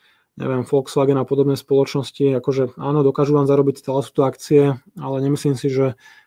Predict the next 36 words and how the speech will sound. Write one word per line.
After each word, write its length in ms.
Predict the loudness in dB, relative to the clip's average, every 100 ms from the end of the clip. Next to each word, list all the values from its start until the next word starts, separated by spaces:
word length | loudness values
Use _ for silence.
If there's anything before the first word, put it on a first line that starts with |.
| _
rozumné 400 | 2 4 4 4
dlhodobé 400 | 4 4 6 4
investovanie 400 | 2 -2 0 2
by 80 | 2
malo 240 | 2 0
byť 80 | 0
založené 560 | 2 2 2 0 0
na 240 | 0 -2 -6 _ -20 _
výbere 320 | -4 2 2 2
päťdesiatich 480 | 2 2 0 -4 -4
firiem 240 | 0 0 0
len 80 | 2
z 160 | 2
jedného 160 | 2 0
regiónu 400 | 0 2 2 0
sveta 480 | -6 -8 -2 -4 -4
a 100 | -12
úplne 240 | -10 -8 -6
ignorovať 800 | -4 -2 0 -2 -4 -10 -20 -8
Spojené 320 | -6 -4 -6
štáty 320 | -6 -8 -4
alebo 240 | -2 0 -2
iné 80 |
trhy. 320 | -2 -4 -4 -4 -6 -20 -20 -20 _ _ _ _ -12
Ono 160 | 2 4
sa 80 | 4
im 80 | 6
to 80 |
aj 80 | 6
pomerne 320 | 6 6 6
vypomstilo, 480 | 4 0 -2 0 -2
to 160 | 2 0
vidíte 160 | 0
na 160 | -2 -2
tom 160 | -2 -2
zhodnotení, 640 | -2 -2 0 -2 -2